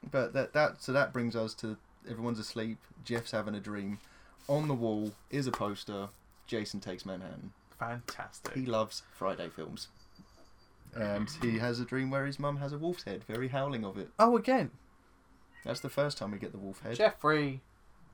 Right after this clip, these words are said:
Speaker 2: How did the door get, oh, he's outside the door.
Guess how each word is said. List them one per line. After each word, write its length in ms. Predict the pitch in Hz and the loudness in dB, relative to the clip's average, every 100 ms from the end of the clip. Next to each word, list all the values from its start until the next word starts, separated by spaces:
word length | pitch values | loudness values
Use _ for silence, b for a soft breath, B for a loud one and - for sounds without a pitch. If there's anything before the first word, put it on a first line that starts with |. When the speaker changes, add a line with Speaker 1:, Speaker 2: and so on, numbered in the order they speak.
| - - - - - | -20 -20 -20 -20 -16
Speaker 2:
How 60 | 208 | -14
did 160 | 240 | -10
the 80 | 160 | -10
door 260 | 135 165 143 | -8 -8 -10
get, 100 | - - - - - - - 135 | -14 -20 -20 -20 -20 -20 -16 -10
oh, 40 | |
he's 120 | 135 | -4
outside 480 | 123 113 - 139 120 | -2 -2 2 4 4
the 60 | 113 | -2
door. 320 | 113 110 | -8 -8